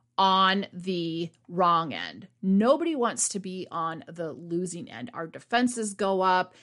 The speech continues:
It doesn't open up for collaboration, yet we do it all the time.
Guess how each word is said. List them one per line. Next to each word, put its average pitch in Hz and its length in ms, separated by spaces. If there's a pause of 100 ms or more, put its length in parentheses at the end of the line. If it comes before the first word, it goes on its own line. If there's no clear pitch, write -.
(180)
It 185 120
doesn't 220 260
open 190 300
up - 100
for 185 140
collaboration, 175 880
yet 180 240
we 190 120
do 175 220
it 165 60
all 127 120
the - 80
time. 170 520